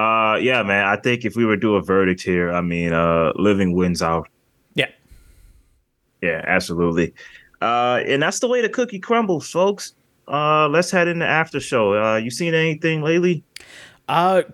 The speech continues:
Speaker 2: currently, I haven't been watching too much, just catching up on a couple T V shows and everything like that, but nothing
Speaker 1: Nice.
Speaker 2: too major.
Speaker 1: I'm gonna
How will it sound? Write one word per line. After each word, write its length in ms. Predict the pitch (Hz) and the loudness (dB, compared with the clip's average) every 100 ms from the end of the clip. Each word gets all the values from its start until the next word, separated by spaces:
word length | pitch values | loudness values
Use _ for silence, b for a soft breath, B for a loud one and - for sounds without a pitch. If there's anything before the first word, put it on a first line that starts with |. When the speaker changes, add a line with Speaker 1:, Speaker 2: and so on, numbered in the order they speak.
| - | -10
Speaker 2:
currently, 680 | - 180 233 214 208 202 | -2 0 2 2 2 4
I 80 | 156 | 2
haven't 240 | 151 196 175 | 2 0 0
been 160 | 160 | 0
watching 400 | 151 143 147 131 | 2 0 0 -4
too 260 | 113 139 127 | 0 0 0
much, 420 | 117 110 110 - | -2 -2 -2 -4
just 380 | 143 131 - _ | -2 -2 -6 _
catching 360 | 165 143 151 139 | 0 2 2 2
up 120 | 135 | 2
on 100 | 139 | 2
a 60 | |
couple 240 | 127 131 123 | 2 2 0
T 200 | 120 139 | 0 0
V 200 | 120 127 | 2 -2
shows 640 | 127 135 123 120 120 - - B B B | 0 0 2 2 2 -2 -6 B B B
and 120 | - 120 | -6 -2
everything 360 | 120 120 127 | 0 -2 -2
like 240 | 120 113 - | -2 -4 0
that, 380 | 117 120 110 - | 2 4 2 -2
but 280 | 113 107 - B B - | -2 -2 -8 B B -2
nothing 300 | 160 165 151 | 2 2 2
Speaker 1:
Nice. 120 | 170 | 2
Speaker 2:
too 140 | 160 | 0
major. 560 | 139 120 117 117 123 117 - b b b b b _ _ _ _ _ _ _ _ _ - | 2 2 2 2 -2 -4 -8 b b b b b _ _ _ _ _ _ _ _ _ -8
Speaker 1:
I'm 100 | 107 | 0
gonna 580 | 113 107 98 92 85 | 4 6 6 4 0